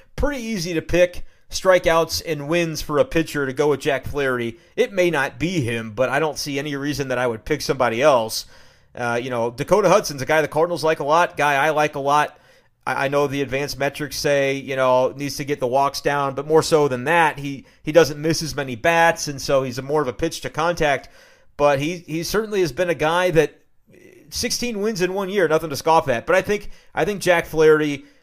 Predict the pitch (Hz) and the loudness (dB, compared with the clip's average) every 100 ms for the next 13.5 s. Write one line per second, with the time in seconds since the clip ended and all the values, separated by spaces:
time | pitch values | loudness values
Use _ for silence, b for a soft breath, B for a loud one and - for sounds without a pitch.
0 | B _ - 135 170 185 175 131 139 143 | B _ -8 -4 -2 -2 -2 -6 -2 -2
1 | 131 - 147 139 117 104 - b b _ | -2 0 -2 -2 -6 -6 -10 b b _
2 | _ _ - 123 110 110 131 131 143 139 | _ _ -12 -10 -8 -6 -4 0 2 0
3 | 131 151 135 123 147 135 131 - 139 131 | -2 -4 -4 -4 -4 -4 -4 0 0 0
4 | 139 143 147 147 147 139 - b b 131 | 0 0 2 2 0 -4 -12 b b -8
5 | 143 147 147 127 131 151 139 131 117 - | 0 2 2 2 0 0 -4 -4 -6 -6
6 | 143 131 117 123 131 113 113 139 135 135 | -6 -6 -8 -6 -4 -6 -8 -10 -4 0
7 | 127 123 127 - 147 139 127 147 131 120 | 2 2 -2 -8 -10 -8 -8 -8 -8 -2
8 | 135 127 123 127 123 117 120 135 120 123 | 0 0 0 0 0 -2 -4 -6 -6 -6
9 | 127 131 127 117 b b b b 147 139 | -4 2 2 2 b b b b -4 -4
10 | 139 127 143 - 139 131 123 123 120 120 | -4 -4 -4 -4 -6 -4 -2 -2 0 -2
11 | 127 117 139 123 107 127 120 - - 131 | -2 -6 -2 -2 0 0 0 -2 -4 -4
12 | 113 98 b b b b _ - 143 123 | -4 -6 b b b b _ -4 -2 -2
13 | 127 117 139 127 | -2 2 4 2